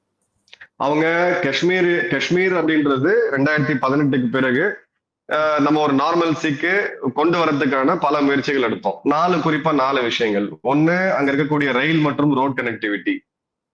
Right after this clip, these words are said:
முப்பத்தஞ்சு லட்சத்துல இருந்து நாற்பது லட்சம் டூரிஸ்ட் அதிகாரப்பூர்வமா போன வருடம் போயிருக்காங்க. இந்த வரலாற்றிலேயே, காஷ்மீர் வரலாற்றிலேயே அதிகமா சுற்றுலா பயணிகள் வந்தது ரெண்டாயிரத்தி இருபத்தி நாலு. அதை விட அதிகமா இப்ப ரெண்டாயிரத்தி இருபத்தஞ்சுல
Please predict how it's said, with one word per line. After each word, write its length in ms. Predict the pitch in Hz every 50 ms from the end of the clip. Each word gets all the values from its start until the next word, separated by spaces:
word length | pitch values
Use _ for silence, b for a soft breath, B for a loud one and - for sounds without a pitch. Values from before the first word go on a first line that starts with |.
| _ _ _ -
முப்பத்தஞ்சு 480 | - 147 151 170 180 180 175 156 160
லட்சத்துல 360 | 151 151 151 151 151 135 - 156
இருந்து 180 | 165 190 196
நாற்பது 300 | 170 147 151 147 156 147 139
லட்சம் 200 | - 139 127 120
டூரிஸ்ட் 360 | 156 165 175 165 - - 147
அதிகாரப்பூர்வமா 720 | 131 131 143 147 147 139 135 139 139 139 131 139 160 156 151
போன 180 | 135 135 139
வருடம் 360 | 131 127 123 113 135 135 117
போயிருக்காங்க. 460 | 117 113 107 113 107 101 98 98 98 - - -
இந்த 200 | - 123 131 131 123 123 117
வரலாற்றிலேயே, 680 | 113 120 123 143 156 156 143 135 151 151 156 160 165
காஷ்மீர் 380 | 139 139 131 123 - 160 156 147
வரலாற்றிலேயே 560 | 139 135 143 151 143 135 135 135 151 170 160
அதிகமா 520 | 135 135 139 143 143 151 196 185 170 117 - - - _ _ _ _
சுற்றுலா 360 | _ - 139 127 143 156 151 147
பயணிகள் 340 | 127 139 135 135 131 131
வந்தது 280 | 123 120 120 123 123 139 175
ரெண்டாயிரத்தி 380 | 151 127 127 135 135 131 - -
இருபத்தி 340 | 117 120 123 123 120 120 110
நாலு. 320 | 107 104 107 135 190 180 -
அதை 220 | - 156 170 190
விட 160 | 180 180 196
அதிகமா 400 | 185 160 156 160 156 156 175 165
இப்ப 140 | 151 135 135
ரெண்டாயிரத்தி 400 | 131 139 139 143 139 135 - 135
இருபத்தஞ்சுல 440 | 135 143 143 117 127 127 135 135